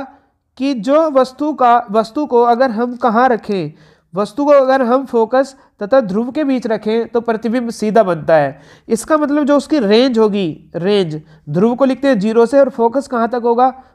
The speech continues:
उसने दिया है क्वेश्चन में पन्द्रह सेंटीमीटर तक। फोकस कहाँ तक होगा? पन्द्रह सेंटीमीटर तक। तो रेंज कितनी होगी? ज़ीरो से पन्द्रह सेंटीमीटर, मतलब ज़ीरो से पन्द्रह सेंटीमीटर के बीच में रखेंगे अगर वस्तु को,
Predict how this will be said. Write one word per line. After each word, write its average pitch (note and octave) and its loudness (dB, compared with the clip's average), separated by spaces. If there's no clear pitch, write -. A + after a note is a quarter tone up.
उसने A3 -4
दिया A3 2
है A#3 2
क्वेश्चन A3+ -4
में B3+ -4
पन्द्रह G#3+ 0
सेंटीमीटर D#3+ -4
तक। C3+ -4
फोकस A3 2
कहाँ A3 2
तक B3+ 0
होगा? A#3+ 4
पन्द्रह B3 2
सेंटीमीटर E3+ -6
तक। C#3+ -8
तो A3 0
रेंज A#3+ 2
कितनी A#3+ -4
होगी? G#3 0
ज़ीरो A3 0
से C4 -4
पन्द्रह G3+ 0
सेंटीमीटर, D3+ -4
मतलब A3 0
ज़ीरो G#3+ 0
से C4+ -2
पन्द्रह A#3+ 0
सेंटीमीटर A#3+ -2
के A#3+ -4
बीच G#3 -4
में C4 -2
रखेंगे G#3+ -2
अगर A3 2
वस्तु G#3+ -4
को, A3+ 0